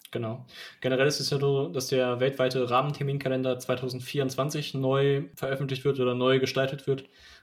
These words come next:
und dass die ersten Verhandlungen dazu auch laufen. Also,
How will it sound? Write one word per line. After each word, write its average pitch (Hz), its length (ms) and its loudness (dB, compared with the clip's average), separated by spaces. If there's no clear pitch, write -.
und 131 60 -8
dass 123 200 -2
die 120 220 2
ersten 127 300 -2
Verhandlungen 127 320 -2
dazu 123 260 -4
auch - 160 -8
laufen. 156 380 2
Also, 120 320 -2